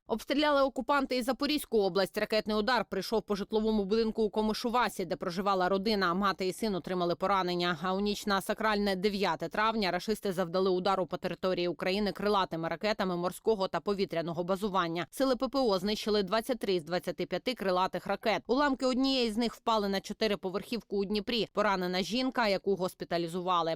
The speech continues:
Також в будинку пошкоджені дах та перекриття кількох квартир.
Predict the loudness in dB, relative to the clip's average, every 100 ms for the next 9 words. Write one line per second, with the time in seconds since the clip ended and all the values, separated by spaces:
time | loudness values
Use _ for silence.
0 | -4 -8 -2 -2 0 0 0 0 -2 -2
1 | 0 0 0 0 0 0 0 -4 -2 -4
2 | -4 -2 -4 -2 -2 -4 -4 -6 -4 -2
3 | -2